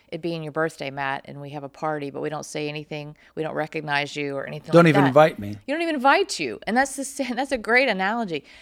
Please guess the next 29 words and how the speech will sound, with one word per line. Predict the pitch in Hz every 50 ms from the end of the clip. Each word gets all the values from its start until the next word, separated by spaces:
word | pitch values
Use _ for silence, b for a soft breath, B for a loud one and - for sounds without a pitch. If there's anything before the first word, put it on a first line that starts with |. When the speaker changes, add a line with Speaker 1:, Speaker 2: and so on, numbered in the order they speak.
| b b
Speaker 1:
That's | - 254 269
the | - - 233 220
same | - - - - 233 220 220 220 220 214
thing | 202 - 220 214 202 190
we're | 175 175 165
doing | 160 - 202 233 262 247 220 190 165 151 147 147 151 b b b b b b
when | b 175
we're | 165 170
recognizing | 160 170 190 214 214 - 202 180 170 160 156 156 147 156 151 143
Christ's | - - 151 147 151 151 - -
birth. | - 170 160 147 139 135 - 170
Yes, | 175 185 214 262 - -
he | 233
didn't, | 185 190 190 170 - -
wasn't | 165 165 170 156 151
actually | 156 156 - - 143
born | 131 139 147 - 285 330 330 285 202
on | 170 151
December | 160 156 - 165 143 143 143
twenty-fifth, | - - 143 139 139 - - 156 - -
but | 214 202 -
that's | 247 254 277 285 - -
when | - 214 208 202 196 190 190 185
the | - 180 180
whole | - 240 254 254 247
world | 214 185 185 202 226 269 294 240 190 160 160 160 - b b b b b
recognizes | b 175 190 226 269 277 - 302 233 214 190 170 160 156 156 147 156 151 147 -
his | 170 160 151 156
birth. | 151 208 262 311 247 156 - 151 - -